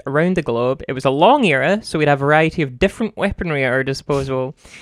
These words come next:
These deniable operations, these Black Ops mission, these are the things that you haven't heard about, the history that history hasn't taught us.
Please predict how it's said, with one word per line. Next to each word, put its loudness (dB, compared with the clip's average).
These 4
deniable 6
operations, 4
these -2
Black -4
Ops -4
mission, -4
these 0
are 2
the 2
things 0
that -6
you -2
haven't 0
heard 2
about, -2
the -6
history -4
that -2
history 0
hasn't -2
taught 2
us. -6